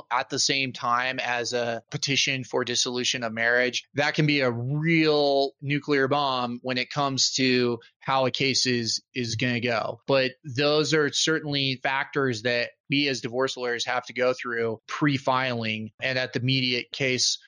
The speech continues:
or immediate onset of the case. Temporary orders, spousal maintenance, parenting time, all of those things are certainly factors that w-, we are gonna walk through with Eric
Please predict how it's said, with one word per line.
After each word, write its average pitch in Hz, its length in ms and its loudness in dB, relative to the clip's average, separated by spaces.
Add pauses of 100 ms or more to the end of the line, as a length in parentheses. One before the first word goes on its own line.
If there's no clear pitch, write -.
or 120 240 -2
immediate 131 480 0 (140)
onset 131 500 0
of 120 160 0
the 120 60 -2
case. 117 380 -4 (260)
Temporary 131 400 0
orders, 160 640 4 (120)
spousal 127 540 0
maintenance, 143 760 0 (140)
parenting 151 420 2
time, 135 380 0 (100)
all 165 240 4
of 160 100 4
those 143 260 2
things 131 560 -2 (100)
are 131 160 2
certainly 131 560 0 (180)
factors 123 520 -2
that 120 80 0
w-, 120 320 -4
we 135 520 2
are 123 200 2
gonna 123 260 0
walk 120 300 4 (100)
through 135 220 4
with 120 200 -2
Eric 123 420 2